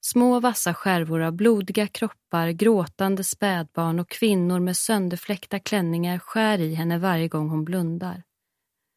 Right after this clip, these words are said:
"Det fanns människor i kyrkan", fortsätter hon. "Men de röda männen dödade dem, till och med kvinnorna och barnen."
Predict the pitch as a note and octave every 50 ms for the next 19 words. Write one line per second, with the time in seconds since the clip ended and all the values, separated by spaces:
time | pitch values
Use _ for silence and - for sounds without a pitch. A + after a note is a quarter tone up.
0 | _ _ _ _ _ - A#3+ - B3+ B3 - - D4+ C#4+ C#4 A#3+ A3+ A#3 A#3 -
1 | - B3 B3 A#3+ - - - C4 A#3 G#3+ - _ - - C4+ A3+ G#3 G#3 - _
2 | - - G#3 F#3 E3 - - D#3+ - - E3 D#3+ E3+ E3+ F3 - _ _ _ _
3 | - - - - - - _ _ - D4 C#4 C#4 C#4 C4+ C4+ C#4+ C4+ B3 A#3+ -
4 | C#4 C#4+ C4+ C4 B3+ B3 B3 B3 B3+ B3 - C#4+ C#4+ C4 A#3+ A3+ B3+ C4+ C4 -
5 | C#4+ B3 A3+ A3 A#3 - - - D4 D4+ D4 D#4 D4+ C4+ B3+ B3 - - - D4
6 | C#4 C4 B3+ B3+ C4+ C4+ C4 B3 B3 A3+ A3+ C#4 C#4+ D#4+ D#4+ B3+ G3+ F#3+ G3 G3+